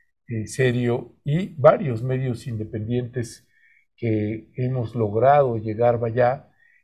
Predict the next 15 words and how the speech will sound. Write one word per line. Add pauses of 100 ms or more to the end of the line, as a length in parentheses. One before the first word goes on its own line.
y
estar
haciendo
un
seguimiento (300)
diario
de
lo
que
está
sucediendo. (960)
Al
final,
le
comento,